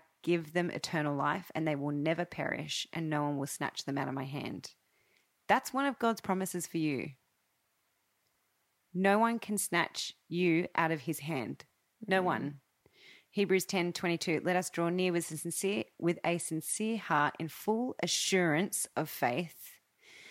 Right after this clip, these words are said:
Speaker 1: having our hearts sprinkled clean from an evil conscience and our bodies washed with pure water." And who's that? That's Jesus that washes us clean.
Speaker 2: Mm.
Speaker 1: He's the one that has sprinkled us clean and cleansed us.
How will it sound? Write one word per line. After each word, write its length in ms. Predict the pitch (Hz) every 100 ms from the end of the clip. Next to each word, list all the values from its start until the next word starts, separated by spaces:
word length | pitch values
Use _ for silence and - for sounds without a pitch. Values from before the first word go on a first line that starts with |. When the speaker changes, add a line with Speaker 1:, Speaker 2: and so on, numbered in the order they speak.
| - - _ _ -
Speaker 1:
having 300 | 202 202 202
our 100 | 190
hearts 380 | 175 180 -
sprinkled 400 | - 180 175 170
clean 380 | - 175 156 156
from 220 | 156 156
an 100 | 151 -
evil 240 | 180 190
conscience 680 | 202 - 156 - 143 - - -
and 160 | 156
our 120 | 147 143
bodies 380 | 156 156 160 151
washed 420 | 147 143 - 151
with 180 | 147 -
pure 420 | - 147 143 139
water." 520 | 147 139 139 139 143 135 _ _ _ _ _ _ _ -
And 140 | 160
who's 180 | 160 160
that? 220 | - - - -
That's 200 | - -
Jesus 340 | 165 151 151 -
that 180 | - -
washes 400 | 147 151 - -
us 160 | 143
clean. 280 | - - -
Speaker 2:
Mm. 260 | 185 175 165 -
Speaker 1:
He's 500 | 220 247 285 285 -
the 100 | 208
one 500 | 170 160 156 160 165 - - -
that 100 | 175
has 140 | 170
sprinkled 420 | - - 170 208 196
us 160 | 202
clean 520 | - - 160 156 156 -
and 140 | 147
cleansed 380 | 147 147 139 135
us. 340 | - 156 -